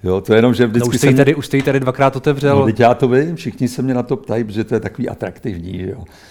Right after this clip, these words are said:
Speaker 1: Hovořit o
Speaker 2: Jestli nás
Speaker 1: rakvích a o smrti.
Speaker 2: jestli nás nenach-, netaháte za noc. Za
Speaker 1: Ne,
Speaker 2: nos.
Speaker 1: to ne, ale no, možná tahám.
Speaker 2: Mhm.
Speaker 1: A to je právě ta strategie. <laughs>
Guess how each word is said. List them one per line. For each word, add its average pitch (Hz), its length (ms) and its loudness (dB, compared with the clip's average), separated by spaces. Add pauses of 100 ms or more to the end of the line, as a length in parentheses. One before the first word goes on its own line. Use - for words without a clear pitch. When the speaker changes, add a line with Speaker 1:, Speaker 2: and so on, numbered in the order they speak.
(200)
Speaker 1:
Hovořit 92 560 -4
o 92 40 -2
Speaker 2:
Jestli 92 180 -2
nás 110 120 -2
Speaker 1:
rakvích 104 320 -2
a 135 40 4
o 107 140 2
smrti. 151 300 0
Speaker 2:
jestli - 240 -8
nás 110 240 -8
nenach-, 107 300 -10
netaháte 110 520 -10
za 110 120 -12
noc. 127 160 -14 (460)
Za 110 140 -6
Speaker 1:
Ne, 92 60 -2
Speaker 2:
nos. 95 120 -10
Speaker 1:
to 98 80 -2
ne, 98 400 -6 (100)
ale 104 180 -4 (320)
no, 107 180 -2
možná 104 360 -2
tahám. 135 300 -12 (540)
Speaker 2:
Mhm. 135 260 -18
Speaker 1:
A - 40 -20 (140)
to 110 60 -10
je - 60 -12
právě - 380 -14
ta - 200 -8
strategie. - 720 -8 (280)
<laughs> - 80 0